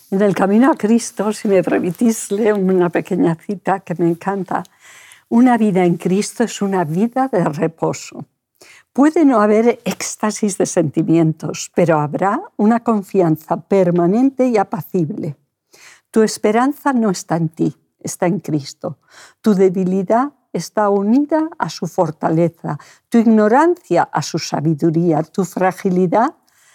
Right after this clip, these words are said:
a su poder eterno. De modo que no debes mirarte a ti mismo ni dejar que la mente se espacie en el yo,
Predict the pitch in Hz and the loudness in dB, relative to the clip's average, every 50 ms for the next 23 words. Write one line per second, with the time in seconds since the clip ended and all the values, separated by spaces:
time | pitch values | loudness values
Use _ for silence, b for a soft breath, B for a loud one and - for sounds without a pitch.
0 | b b b - - 156 - - - 170 156 - 165 165 170 170 180 202 226 - | b b b -8 -6 -6 -4 -4 -4 -4 -2 -2 0 2 2 2 2 0 -2 -12
1 | _ _ _ _ 165 156 - - 156 151 143 - _ 226 160 - - _ _ _ | _ _ _ _ -8 -4 -2 -2 -2 -2 -2 -4 _ -6 -6 -6 -8 _ _ _
2 | _ _ B B B B B B - 196 214 233 311 330 330 254 220 214 233 - | _ _ B B B B B B 0 2 4 4 4 4 4 2 0 0 0 -4
3 | _ - 226 226 247 277 269 311 294 320 311 302 - - 208 202 190 175 214 240 | _ -2 2 2 2 2 2 2 2 4 2 2 2 0 2 2 4 2 2 2
4 | 247 269 - - 220 214 220 _ 247 240 247 240 233 214 - - - 220 226 269 | 0 -2 -2 -2 -2 -2 0 _ 2 4 6 4 4 2 0 -2 0 2 2 2
5 | 294 b b b b b b b b b b - 208 208 214 220 214 185 185 165 | -2 b b b b b b b b b b 2 4 4 6 6 6 4 4 2
6 | - - - 226 202 226 285 339 - _ - 233 190 170 165 170 170 175 196 214 | 0 -2 -4 -2 0 0 -2 -4 -8 _ 0 0 2 2 2 2 2 2 2 2
7 | 226 - 285 277 277 - - 208 160 - - _ - 165 160 - _ 185 185 196 | 0 0 -4 -4 -2 -2 -4 -4 -4 -4 -6 _ -2 -2 -2 -4 _ 0 2 2
8 | 214 226 226 185 180 165 160 - 254 302 359 - _ | 4 4 2 2 2 0 0 0 0 0 0 -2 _